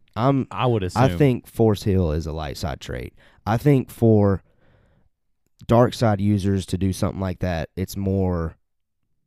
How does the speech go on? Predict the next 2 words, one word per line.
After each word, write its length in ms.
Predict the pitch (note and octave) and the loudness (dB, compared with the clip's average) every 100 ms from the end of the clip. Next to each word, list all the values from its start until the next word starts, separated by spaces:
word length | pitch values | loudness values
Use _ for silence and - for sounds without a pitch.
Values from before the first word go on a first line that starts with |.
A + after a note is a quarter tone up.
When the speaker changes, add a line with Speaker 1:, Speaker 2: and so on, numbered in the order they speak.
| _ _ _ _ _ _ _ _ _ - | _ _ _ _ _ _ _ _ _ -8
Speaker 1:
like, 140 | G2+ | -6
machine-like 1500 | E2 D#2 - G#2 F#2+ D#2 D2+ - _ - E2+ D2+ C#2 - - | -8 -10 -6 -4 -4 -8 -12 -18 _ -12 -8 -8 -8 -12 -20